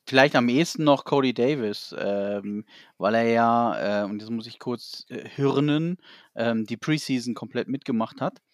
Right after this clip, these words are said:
Ähm, der Rest muss sich halt einfach zeigen, ne? Also Trey Flowers ist natürlich 'n, äh, Riesenname. Ähm, wir würden gerne dem Q B wieder Blumen überreichen.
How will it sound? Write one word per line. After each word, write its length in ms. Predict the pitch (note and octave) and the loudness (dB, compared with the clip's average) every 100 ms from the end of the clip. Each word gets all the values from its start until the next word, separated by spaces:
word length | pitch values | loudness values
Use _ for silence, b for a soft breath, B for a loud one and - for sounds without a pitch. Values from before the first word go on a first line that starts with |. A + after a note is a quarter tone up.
| b b b _ - - | b b b _ -20 -8
Ähm, 840 | G#2+ G#2+ G#2+ G#2+ G#2+ A2 A2 G#2+ - b b b - | -2 0 0 0 -2 -2 -2 -4 -10 b b b -2
der 160 | A#2 A2 | 0 2
Rest 280 | C3+ - B2+ | 0 -2 -4
muss 160 | C3 | -4
sich 140 | A#2+ B2 | -4 -2
halt 120 | A2+ | -2
einfach 300 | G#2 G#2+ - | -4 -6 -10
zeigen, 460 | - F#2+ G2 F#2 A2+ | -4 -2 -2 -4 -2
ne? 160 | D#3 | 2
Also 200 | A2 A2+ | 2 0
Trey 240 | A2+ B2+ A#2+ | 0 0 0
Flowers 480 | - A#2+ A#2+ A#2+ - | 2 4 4 0 -4
ist 140 | G#2 | -8
natürlich 380 | A#2 - A2 G2 | -6 -6 -8 -6
'n, 240 | A2+ G2+ | -6 -6
äh, 360 | - G#2 G2+ G2+ | -8 -10 -8 -8
Riesenname. 880 | - A2+ A#2+ A2+ G#2+ G#2+ A#2 A#2+ A#2 b b b - | -8 -10 -8 -4 -2 0 0 -2 -4 b b b -12
Ähm, 640 | - G#2 G#2 G#2 G#2 G#2 - _ _ _ _ | -4 -2 -2 -2 -4 -6 -8 _ _ _ _
wir 160 | A2+ G#2 | -6 -4
würden 240 | A2+ G#2+ | -4 -2
gerne 340 | A2 A2+ B2+ A2+ | -2 0 0 -2
dem 220 | A2 G#2 | -4 -4
Q 200 | - A2+ | -8 -10
B 260 | G2+ G#2 G#2 | -8 -8 -6
wieder 160 | G#2 | -8
Blumen 340 | F#2+ A2 B2 A2+ | -6 -6 -4 -4
überreichen. 640 | A2 G#2+ G#2 G#2+ - A2 | -4 -6 -6 -8 -8 -12